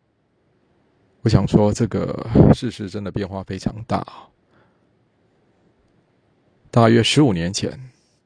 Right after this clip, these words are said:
我第一次走进这家店的时候，它还是一个美国的一个地区性的一个品牌，正要窜红。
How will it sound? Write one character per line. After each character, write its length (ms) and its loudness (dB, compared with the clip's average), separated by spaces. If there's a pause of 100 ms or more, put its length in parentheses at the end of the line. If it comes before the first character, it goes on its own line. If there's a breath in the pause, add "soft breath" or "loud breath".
(160)
我 180 -2
第 120 2
一 40 4
次 160 2
走 120 -2
进 200 -6
这 100 0
家 180 -2
店 160 -2
的 120 -8
时 80 -8
候， 60 -6
它 140 -6
还 140 -4
是 140 -6
一 40 -4
个 140 -2
美 200 -4
国 320 -8
的 140 -2
一 120 -2
个 200 0 (380 loud breath)
地 140 4
区 180 2
性 180 -4
的 120 -2
一 40 -2
个 60 -2
品 220 2
牌， 260 -6 (100)
正 160 -2
要 140 2
窜 200 -4
红。 200 -18